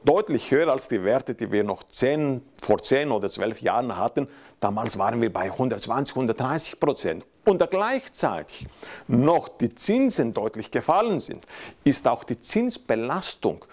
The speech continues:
der amerikanischen Haushalte, um ihre Schulden zu finanzieren, deutlich gesunken und als Folge bleibt deutlich mehr verfügbares Einkommen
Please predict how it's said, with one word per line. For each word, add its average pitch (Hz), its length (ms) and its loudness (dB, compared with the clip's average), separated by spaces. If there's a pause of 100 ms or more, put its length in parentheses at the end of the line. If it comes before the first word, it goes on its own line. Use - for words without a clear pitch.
(220)
der 113 100 2
amerikanischen 110 760 -2
Haushalte, 139 500 -2
um 151 340 -2
ihre 214 320 2
Schulden 190 380 0
zu - 80 -10
finanzieren, 117 760 0 (320)
deutlich 135 460 2
gesunken 208 680 2 (360)
und 131 160 2
als 120 160 -2
Folge 165 400 0
bleibt 120 480 -4
deutlich 117 340 -2
mehr 104 320 0 (280)
verfügbares 104 960 -2
Einkommen 110 760 2